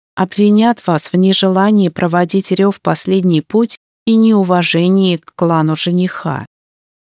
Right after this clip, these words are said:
«Могут ли они как-то конкретно навредить?»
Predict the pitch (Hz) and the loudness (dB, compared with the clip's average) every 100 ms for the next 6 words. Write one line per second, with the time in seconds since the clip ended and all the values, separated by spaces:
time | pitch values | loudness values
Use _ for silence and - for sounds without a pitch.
0 | _ _ 175 208 262 277 - 202 196 226 | _ _ 0 2 2 0 0 2 2 4
1 | 240 - 180 - 160 175 185 - 220 220 | 2 0 -4 -4 -4 0 0 0 0 0
2 | 165 160 160 - 196 226 190 - | 0 0 0 0 -2 0 -2 -2